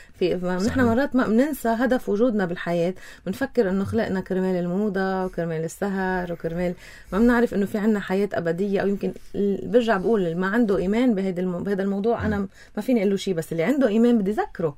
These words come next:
Speaker 1: إنه اليوم في عبور.
Speaker 2: بتعرفي حتى بغض النظر عن الحياة اللي إيمان عم نحكي عنه،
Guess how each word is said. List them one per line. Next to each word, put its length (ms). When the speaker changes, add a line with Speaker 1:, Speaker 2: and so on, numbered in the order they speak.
Speaker 1:
إنه 100
اليوم 200
في 120
عبور. 520
Speaker 2:
بتعرفي 260
حتى 220
بغض 220
النظر 280
عن 120
الحياة 300
اللي 120
إيمان 300
عم 120
نحكي 260
عنه، 220